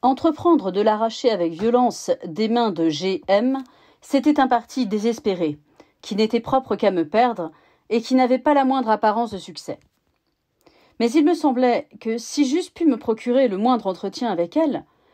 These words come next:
j'aurais gagné infailliblement quelque chose sur son cœur. J'en connaissais si bien tous les endroits sensibles.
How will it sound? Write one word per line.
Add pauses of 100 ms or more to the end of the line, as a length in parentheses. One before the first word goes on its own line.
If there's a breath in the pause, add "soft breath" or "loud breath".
(220)
j'aurais
gagné
infailliblement
quelque
chose
sur
son
cœur. (840 soft breath)
J'en
connaissais
si
bien (100)
tous
les
endroits
sensibles.